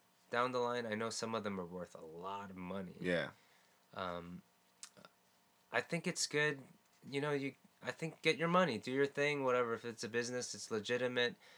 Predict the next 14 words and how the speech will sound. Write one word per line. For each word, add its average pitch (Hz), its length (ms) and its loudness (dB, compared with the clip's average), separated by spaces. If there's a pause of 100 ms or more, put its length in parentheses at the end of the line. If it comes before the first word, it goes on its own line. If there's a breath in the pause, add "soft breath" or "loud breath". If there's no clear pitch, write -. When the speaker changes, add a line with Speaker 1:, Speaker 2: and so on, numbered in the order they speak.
(220 soft breath)
Speaker 1:
it's 107 200 -2
acceptable, 113 840 0
go 117 120 4
ahead 117 260 4
and 107 120 -2
do 107 200 0
it. 110 240 0
Like, 98 320 0
save 117 360 0
up 107 160 0
for 104 240 0
your 101 160 -2
future, 104 720 -2
your, 98 120 -4